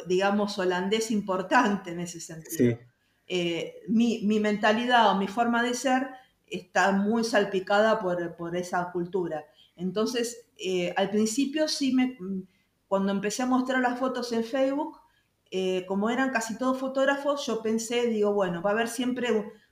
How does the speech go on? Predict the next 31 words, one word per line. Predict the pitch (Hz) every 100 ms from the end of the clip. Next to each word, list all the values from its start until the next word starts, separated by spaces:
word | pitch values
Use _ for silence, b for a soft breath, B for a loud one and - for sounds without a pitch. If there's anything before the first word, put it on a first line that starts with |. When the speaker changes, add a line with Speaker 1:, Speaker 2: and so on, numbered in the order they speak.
| -
Speaker 1:
un | 196
porcentaje | 208 202 208 208 226 254
de | 233
gente | 226 220 226 254
que | 202
le | 185
choque | 185 233 214 180
la | 170
foto". | - 220 156 151 - _ _ _ _
Pero | 190 190
yo | 196 254
pensaba | 254 254 262 262
siempre | 254 262 262 269 262
que | 196
no | 196 214
iba | 226 220
a | 208
caer | 185 185 190
mal. | 196 175 156 - -
Ese | 240 311
era | 254
mi | 226 214
pensamiento. | 202 208 202 208 185 175 180
Sí, | - 277 294 330 285
iba, | 226 208 -
iba, | 220 214 208 208
iba, | 214 220 202 165 -
iba, | 208 214 214 -
iba, | 214 220 214 196 185
digamos, | 180 190 208 208 208 185
a, | 175 170 160 160